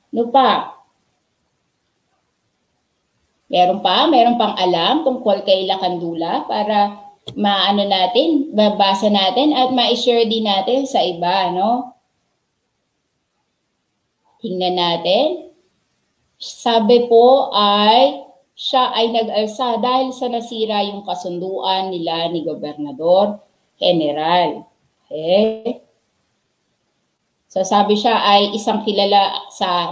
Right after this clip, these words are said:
na hari ng Tondo. Yan, tama yun.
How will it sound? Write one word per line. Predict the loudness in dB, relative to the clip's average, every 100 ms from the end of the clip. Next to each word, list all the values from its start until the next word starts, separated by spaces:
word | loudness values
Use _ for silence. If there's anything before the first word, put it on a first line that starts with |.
| -4
na | -6
hari | -2 -2 0
ng | 0 -2 -2
Tondo. | -2 -2 0 0 0 -8 -20 _ -20 -16 -12
Yan, | -6 -4 -4
tama | -4 -6 -4
yun. | 0 2 2 0